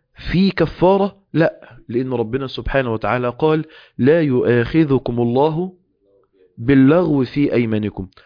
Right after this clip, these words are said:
فربنا سبحانه وتعالى يعفو عن هذا اليمين.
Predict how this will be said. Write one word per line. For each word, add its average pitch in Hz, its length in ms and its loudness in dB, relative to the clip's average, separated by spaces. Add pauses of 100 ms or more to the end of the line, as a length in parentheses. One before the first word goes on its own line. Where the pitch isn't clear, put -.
(140)
فربنا 135 400 0
سبحانه 135 460 -4
وتعالى 123 400 0
يعفو 127 340 0
عن 107 200 0
هذا 123 280 0
اليمين. 131 460 0